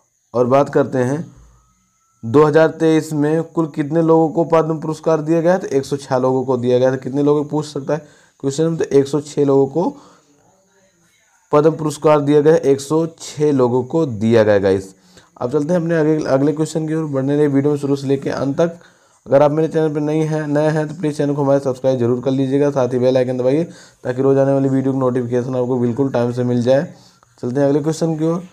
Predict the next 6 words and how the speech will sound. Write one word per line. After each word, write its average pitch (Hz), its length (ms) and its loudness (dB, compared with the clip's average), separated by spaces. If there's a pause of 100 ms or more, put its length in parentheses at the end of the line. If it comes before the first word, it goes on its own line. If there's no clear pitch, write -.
(580)
अगला 143 220 2
क्वेश्चन 160 260 -2
हमारा, 156 360 2 (500)
हाल 151 320 2
ही 202 100 0
में 190 300 -6